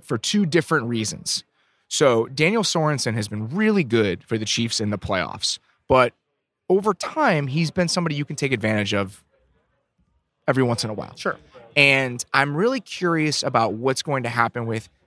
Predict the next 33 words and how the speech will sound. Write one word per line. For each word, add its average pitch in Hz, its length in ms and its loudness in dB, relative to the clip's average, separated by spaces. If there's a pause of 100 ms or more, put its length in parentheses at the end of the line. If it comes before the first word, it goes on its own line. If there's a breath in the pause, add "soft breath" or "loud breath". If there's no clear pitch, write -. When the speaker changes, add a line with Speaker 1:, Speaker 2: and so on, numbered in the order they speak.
(100)
Speaker 1:
how 147 220 4
Shanahan 120 540 0
attacks 107 480 -4
him, 92 280 -10
because 113 460 2 (200 soft breath)
the 131 80 2
Niners 214 380 2
passing 131 460 0
game, 104 240 -2
which 104 120 -2
I 131 140 8
think 131 180 0
will 120 140 2
need 120 260 2
to 135 60 -2
show 123 240 4
up 120 120 4
in 113 80 2
this 107 120 2
game 113 160 0
for 113 80 -4
them 104 140 0
to 104 120 0
win, 98 300 0 (800 loud breath)
is 143 180 4
predicated 139 680 4
on 110 60 4
attacking 110 360 2
the 107 60 2
middle 95 220 2
of 95 100 -2
the 101 60 -8
field. - 380 -10